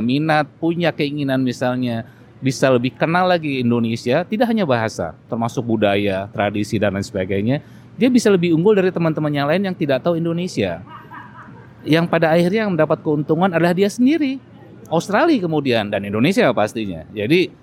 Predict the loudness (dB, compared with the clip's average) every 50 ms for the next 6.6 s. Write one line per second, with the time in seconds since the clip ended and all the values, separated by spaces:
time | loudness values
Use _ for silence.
0 | -20 -20 -20 -20 -10 -4 0 2 2 2 2 2 0 -2 -4 -10 -10 -6 -6 -2
1 | 0 2 2 2 0 0 -2 -4 -4 -2 -2 -2 -2 -2 -4 -4 -2 0 0 2
2 | 0 0 -2 -4 -10 -20 -20 -20 -20 -14 -8 -4 -2 -2 -2 -4 -6 -12 -20 -20
3 | -20 -8 -4 0 0 2 2 2 2 2 0 -2 -6 -8 -4 -2 -2 0 0 0
4 | 0 0 2 2 0 0 0 0 0 0 -2 -4 -4 -6 -6 -4 -4 -4 -2 0
5 | 0 2 0 0 0 -2 -2 -2 -4 -2 0 2 2 2 0 -2 -2 0 0 2
6 | 0 0 0 -2 -2 0 2 2 2 2 0